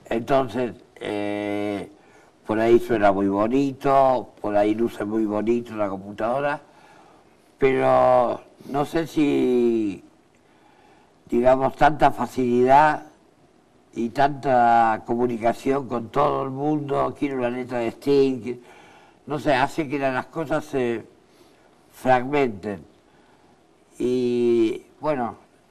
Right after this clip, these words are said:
hay genios. Yo no te puedo negar que ese tipo sea un genio porque también hay genios en eso, en eso de hacer computadoras.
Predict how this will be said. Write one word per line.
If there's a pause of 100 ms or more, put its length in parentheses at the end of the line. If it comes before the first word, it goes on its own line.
(220)
hay
genios. (180)
Yo
no
te
puedo
negar
que
ese
tipo
sea
un
genio
porque (640)
también
hay
genios
en
eso, (1000)
en
eso
de
hacer (320)
computadoras.